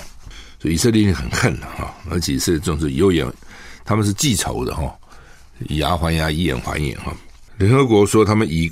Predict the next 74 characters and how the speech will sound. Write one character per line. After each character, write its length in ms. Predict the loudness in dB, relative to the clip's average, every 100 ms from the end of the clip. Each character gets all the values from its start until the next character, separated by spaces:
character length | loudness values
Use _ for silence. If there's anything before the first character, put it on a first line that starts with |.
| -4
色 180 | 2 4
列 160 | 6 6
跟 200 | 2 2
哈 160 | 2
马 160 | 2 2
斯 160 | 0 2
都 200 | 4 6
犯 200 | 6 4
战 180 | 4 2
争 200 | 2 2
罪。 100 | 2
美 120 | 2
国 120 | 2
官 200 | 4 4
员 120 | 4 4
说， 200 | 2 2
巴 180 | 2
勒 100 | 4
斯 140 | 2 0
坦 160 | 0 0
自 200 | 0 0
治 120 | 2
政 200 | 2 0
府 100 | 0
适 220 | 2 2
合 160 | 2 0
治 220 | 0 0
理 160 | 0 -2
加 160 | -2
沙。 200 | -2 -4 -8 -20 -2
就 100 | 0 2 -2 -18 -2
大 120 | 2 4
家 140 | 4
现 100 | 4
在 80 | 4
可 100 | 4
能 200 | 2 0 -8 -20 -4 2
也 120 | 4
许 80 | 6
还 80 |
没 140 | 6 6
有 120 | 6
那 80 | 6
么 120 | 4
完 180 | 4 4
全 160 | 2
清 160 | 2 2
楚， 80 | 2
就 80 | 2
是 100 | 0
听 200 | 0 2
不 60 |
太 120 | 2 2
懂。 180 | 0
像 140 | 0 2
巴， 240 | 4 4 4
巴 360 | 4 6 6
勒 200 | 6 4
斯 140 | 4 2
坦 100 | 2
自 160 | 2
治 160 | 4 4
政 220 | 4 2
府 100 | 2
的 100 | 2
那 120 | 4
个 60 | 4
主 180 | 2 0
席 120 | 0
不 80 | 0
是 220 | 0 0 -2 -6 -6 -12 -14 -18 -18 -12 -8 -4
前 240 | 0 2
天 140 | 2
被， 280 | 4 2 2